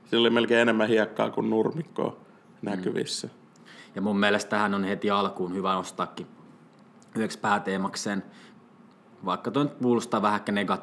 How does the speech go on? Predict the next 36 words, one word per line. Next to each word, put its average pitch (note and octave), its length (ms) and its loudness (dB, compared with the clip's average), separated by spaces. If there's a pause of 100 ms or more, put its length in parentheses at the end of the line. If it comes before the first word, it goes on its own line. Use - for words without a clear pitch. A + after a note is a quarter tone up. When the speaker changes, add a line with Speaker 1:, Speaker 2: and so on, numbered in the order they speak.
Speaker 2:
negailulta, F#2+ 560 0
mut F#2 180 -6
kyllä G2 180 -2
tää G2+ 160 -2
nyt G2+ 140 -4
kylmä G2+ 300 -2
totuus F#2 400 -6
on F#2+ 100 -8
se, F#2+ 160 -6
että F2+ 160 -8
kun F2+ 100 -8
kausi G2+ 340 0
avattiin F#2 400 -4
tuossa F#2 300 -8
Espoossa, - 520 -10 (440)
Tapiolassa, F#2 680 -4 (320)
ja F2+ 60 -10
kun G2 100 -6
sinne G2 140 -4
paikan G2+ 400 -2
päälle F#2 280 -6 (100)
tuli G2 280 -2 (260)
ja F#2 60 -6
näki G2 240 -2
sen F2+ 200 -6
nurmikon F#2+ 560 -2 (240)
pelialustan, F#2 760 -2
niin G2 100 -4
oli F#2+ 120 0
silleen, F#2 380 -4
että F2 240 -12
mitä G#2 380 -4 (120)
helvettiä G2+ 600 0
täällä F2 280 -4
on E2 160 -6
tehty. F#2 420 -6